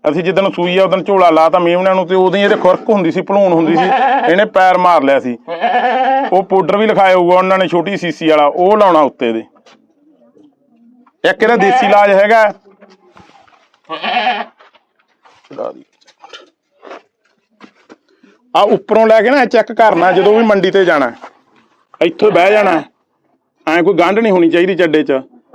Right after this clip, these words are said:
ਧਾਰਾਂ ਮਾਰ ਕੇ ਦੇਖਣੀਆਂ, ਸਹੀ ਦੁੱਧ ਆਉਣਾ ਚਾਹੀਦਾ, ਛਿੱਡੀਆਂ ਨਹੀਂ ਆਉਣੀਆਂ ਚਾਹੀਦੀਆਂ। ਧਾਰ ਇਹ ਮੱਝ ਵਾਂਗੂ ਵੱਜ ਜਾਂਦੀ ਹੈ ਇਹਦੀ ਐਂ। ਪੂਰੀ ਧਾਰ ਸਹੀ ਹੋਣੀ ਚਾਹੀਦੀ ਆ, ਵੇਖੋ।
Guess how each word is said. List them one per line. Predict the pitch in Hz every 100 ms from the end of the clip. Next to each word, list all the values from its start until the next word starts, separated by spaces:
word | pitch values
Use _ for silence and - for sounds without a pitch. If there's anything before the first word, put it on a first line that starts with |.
| -
ਧਾਰਾਂ | 220 208 185
ਮਾਰ | 196 190 170
ਕੇ | 185
ਦੇਖਣੀਆਂ, | 175 175 185 196
ਸਹੀ | - 196
ਦੁੱਧ | 202 202 202
ਆਉਣਾ | 202 165
ਚਾਹੀਦਾ, | 160 180 202
ਛਿੱਡੀਆਂ | - 151 175 180
ਨਹੀਂ | 180
ਆਉਣੀਆਂ | 165 151
ਚਾਹੀਦੀਆਂ। | 139 143 151 135 - _ _ _ _ _ _ _ _ _
ਧਾਰ | 180 185 160
ਇਹ | 185
ਮੱਝ | 180 180
ਵਾਂਗੂ | 220 220
ਵੱਜ | 196 156
ਜਾਂਦੀ | 147 143 147
ਹੈ |
ਇਹਦੀ | 151 143
ਐਂ। | 127 233 247 262 285 269 240 240 254 247
ਪੂਰੀ | 170 208
ਧਾਰ | 208 220 185
ਸਹੀ | 180 208
ਹੋਣੀ | 214 160
ਚਾਹੀਦੀ | 151 160
ਆ, | 165
ਵੇਖੋ। | 143 -